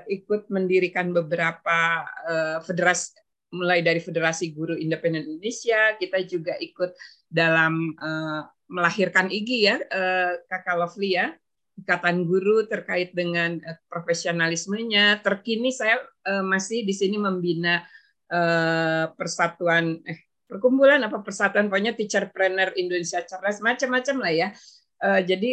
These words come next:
eh, perjuangan guru untuk bisa lebih, eh, merdeka secara, memiliki kemerdekaan, eh, akademik misalnya, terganjal di dalam undang-undang guru dan dosen gitu ya. Belum lagi sebagai tenaga kerja kalau dia bela-, eh, mengajar di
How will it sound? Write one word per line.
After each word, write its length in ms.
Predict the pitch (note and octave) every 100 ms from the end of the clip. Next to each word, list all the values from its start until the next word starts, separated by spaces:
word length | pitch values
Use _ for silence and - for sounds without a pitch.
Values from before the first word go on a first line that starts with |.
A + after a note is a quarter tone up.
| -
eh, 460 | _ - G#3 G3+ - _ _ _ -
perjuangan 560 | B3 G#3 A3+ A3+ A3+
guru 400 | G#3 A3+ B3+ A#3
untuk 320 | A3+ G#3+ G#3+
bisa 560 | F#3 G3+ G3 - G3 F#3+ F#3+
lebih, 480 | F#3 F3+ G3 F#3+ G3
eh, 320 | - F3+ F#3 F#3
merdeka 560 | G3 G3 F#3 F#3 G3+ G3+
secara, 560 | G#3 F#3+ F3+ F3 F3 F3+
memiliki 480 | G#3 G3+ G3 A3+
kemerdekaan, 800 | A3+ F#3+ F#3 F3+ F3+ - F3+ F3+
eh, 200 | F3 E3+ F#3
akademik 640 | - F#3 D#3+ F3 B3 G3+
misalnya, 560 | F#3+ F3 D#3+ E3 F#3+ A#3 - _ _
terganjal 880 | G#3 F#3+ F#3 E3+ E3+ F3+ G3+ G#3+ F#3+
di 160 | F3
dalam 400 | D#3 D#3 E3 F3+
undang-undang 400 | E3+ E3+ D#3+ E3 D#3+
guru 180 | E3+ D#3
dan 240 | D#3 D3+
dosen 400 | D3 - D#3+ D#3 B2+
gitu 160 | - D#3
ya. 80 |
Belum 240 | E3 E3 E3
lagi 400 | D#3+ D#3 F#3 G#3+
sebagai 480 | - F3 E3 E3+ E3+
tenaga 400 | E3+ E3+ F3 -
kerja 320 | A#3+ C4 A#3+
kalau 240 | G3+ F#3
dia 320 | F3 F3+ E3+ -
bela-, 320 | F3 F3 E3
eh, 160 | F3 E3+
mengajar 560 | E3 D#3+ E3 E3 E3 D#3
di 240 | D3+ D#3+